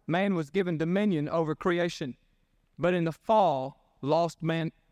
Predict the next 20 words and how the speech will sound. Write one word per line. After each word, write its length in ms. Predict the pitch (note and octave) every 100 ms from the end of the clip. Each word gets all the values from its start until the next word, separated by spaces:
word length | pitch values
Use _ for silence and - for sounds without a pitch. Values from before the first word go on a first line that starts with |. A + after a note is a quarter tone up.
| _ -
man 540 | D#3+ D#3+ F3+ E3 C#3
lost 420 | C#3 C#3+ E3 E3 -
control 680 | D3 B2+ F#3 D#3 A#2+ A#2 - _ _ -
of 140 | C3+
himself. 540 | B2+ A#2+ C#3 A2+ A#2 _ _ _ _ _ _
He 140 | - B3
was 180 | A#3 -
given 280 | C4+ D4
dominion 600 | A#3 A3 A3+ C#4 D4 A3+
over 320 | G#3 A3 G3+ G#3
all 180 | B3
of 140 | A3+ F#3+
creation, 520 | A3+ G#3+ B3 B3 G#3+
but 140 | G3+
in 80 | G#3+
the 80 | G#3
fall, 640 | F#3 B3+ C4+ G3 G3+ - _
he 200 | G#3+ A3+
lost 540 | G#3 G#3 B3+ C4+ -
control 720 | - A#3 G3+ C4+ C#4 G3 F3+